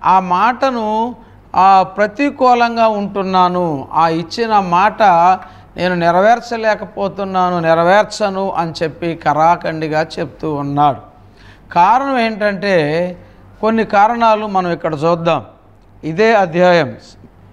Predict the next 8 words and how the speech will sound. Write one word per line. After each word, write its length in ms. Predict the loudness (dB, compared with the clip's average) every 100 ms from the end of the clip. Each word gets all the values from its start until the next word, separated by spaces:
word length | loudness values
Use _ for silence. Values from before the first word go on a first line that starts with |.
| -20 -12
మొదటి 440 | -4 -2 -2 -4
సమూయేలు 480 | -2 -2 0 0 0
గ్రంథం, 440 | -2 -2 -2 -4
సమూయేలు 460 | -4 -4 0 0 0
మొదటి 380 | -2 -4 -4 0
గ్రంథం 540 | 0 0 0 -2 -2 -10 -20 -20 -20 -8
రెండో 380 | -2 0 2 4
అధ్యాయం, 840 | 2 2 2 2 4 2 0 -2